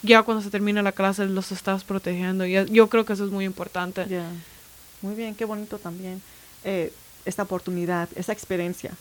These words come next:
Speaker 1: Sí.
Speaker 2: antes de que sean oficialmente policías, que
Speaker 1: Sí.
Speaker 2: ya casi, casi. ¿Y el, y tu exper-, y el, para ti, Jesús?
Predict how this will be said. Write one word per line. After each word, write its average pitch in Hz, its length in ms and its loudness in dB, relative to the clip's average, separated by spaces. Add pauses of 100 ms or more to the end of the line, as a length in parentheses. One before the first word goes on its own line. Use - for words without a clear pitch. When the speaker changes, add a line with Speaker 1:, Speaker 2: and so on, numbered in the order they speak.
(120)
Speaker 1:
Sí. - 160 -2
Speaker 2:
antes 180 200 -2
de 190 120 -4
que 175 180 -6
sean 180 220 -4
oficialmente 175 960 -6 (240)
policías, 170 580 -2
que 156 120 -10
Speaker 1:
Sí. 139 180 -2
Speaker 2:
ya - 120 -4
casi, 170 260 -12
casi. 156 320 -14 (340)
¿Y 233 120 2
el, 220 140 2
y 220 80 -4
tu 214 100 -6
exper-, 214 200 -8 (180)
y - 60 -8
el, 202 100 -6 (160)
para 208 200 -4
ti, 226 100 -12
Jesús? 233 240 -12